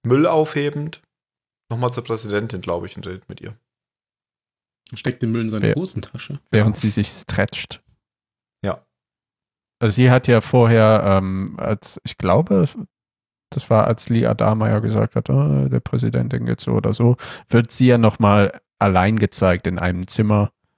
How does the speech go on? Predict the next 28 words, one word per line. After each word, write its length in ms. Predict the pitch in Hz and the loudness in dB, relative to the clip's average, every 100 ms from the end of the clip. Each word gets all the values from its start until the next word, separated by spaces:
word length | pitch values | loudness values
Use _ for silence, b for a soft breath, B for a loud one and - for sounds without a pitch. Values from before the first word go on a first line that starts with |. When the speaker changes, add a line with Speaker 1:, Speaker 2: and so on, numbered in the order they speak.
| _ _ | _ _
Speaker 3:
wie 100 | - | -2
sie 220 | 101 - 95 | -2 0 0
die 420 | 95 95 92 92 | 0 2 2 0
Medikamente 1000 | - 98 98 101 - 92 92 117 131 117 | -4 -2 -2 -2 -2 0 0 0 2 2
auf 120 | 110 | 2
dem 180 | - 110 | 0 -2
Tisch 260 | - 120 - | 2 2 2
hat, 200 | 123 - | 0 2
die 80 | 104 | -2
sie 140 | 90 | 0
eigentlich 380 | 85 101 92 - | 0 0 -2 -2
nehmen 240 | 104 131 | 0 0
soll, 280 | 131 123 127 | 2 2 2
vom 300 | - 104 95 | 0 -4 -2
Tisch 220 | - 117 | -2 -2
schmeißt 480 | - 120 117 127 - | -2 0 2 2 0
und 160 | 120 107 | -4 0
dann 140 | 101 | 2
auch 160 | 98 - | 0 0
alle 200 | 104 104 | 0 2
Speaker 2:
Mhm. 60 | |
Speaker 3:
anderen 320 | - 98 95 92 | 0 0 -2 -2
Medikamente 640 | 98 107 - 101 104 - | -4 -4 -4 -4 -4 -4
hinterher 560 | 117 107 - 104 110 - | -4 -4 -2 0 0 0
in 120 | 95 | -2
den 160 | 101 101 | -2 -2
Müll 180 | 57 - | 0 0
entsorgt. 600 | - - - - - | -4 -4 -4 -4 -10